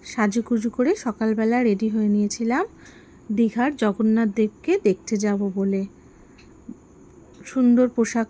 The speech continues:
পরে, মন শুদ্ধ করে জগন্নাথ দেবকে দেখতে যাব, মনের মধ্যে আনন্দ নিয়ে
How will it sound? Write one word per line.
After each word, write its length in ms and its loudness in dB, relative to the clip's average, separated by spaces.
পরে, 260 2
মন 220 2
শুদ্ধ 400 -6
করে 260 2
জগন্নাথ 500 0
দেবকে 300 -2
দেখতে 320 -2
যাব, 240 -2
মনের 280 2
মধ্যে 360 2
আনন্দ 400 2
নিয়ে 300 4